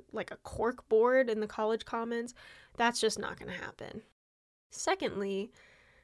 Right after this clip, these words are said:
if for some reason I were to be so stupid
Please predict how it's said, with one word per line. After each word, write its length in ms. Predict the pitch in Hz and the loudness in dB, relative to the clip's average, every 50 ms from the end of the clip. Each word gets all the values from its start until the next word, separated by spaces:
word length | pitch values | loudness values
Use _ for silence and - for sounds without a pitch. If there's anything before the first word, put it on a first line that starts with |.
| _ _ _ _ _ _ _ - | _ _ _ _ _ _ _ 2
if 520 | 262 277 285 302 294 - - - - - - - _ _ _ _ _ _ _ _ | 6 6 6 6 2 -2 -14 -16 -16 -18 -20 -20 _ _ _ _ _ _ _ _
for 160 | - - - | -2 0 0
some 260 | - - - 214 214 - | 0 2 0 -2 -2 -4
reason 540 | - 127 120 - - - - - 233 240 240 _ _ _ _ _ _ _ _ _ _ _ _ - | -6 -8 -8 -8 -10 -10 -10 -10 -12 -12 -14 _ _ _ _ _ _ _ _ _ _ _ _ -6
I 260 | 226 214 214 - - | -2 0 0 0 0
were 180 | - 220 233 226 | 0 0 0 0
to 140 | 220 - 220 | -2 -6 -6
be 160 | 202 226 214 | -6 -4 -6
so 180 | - - 214 | -4 -4 -4
stupid 560 | 202 208 - - 208 - - 233 - - 233 | -6 -6 -8 -8 -10 -10 -8 -8 -8 -8 -8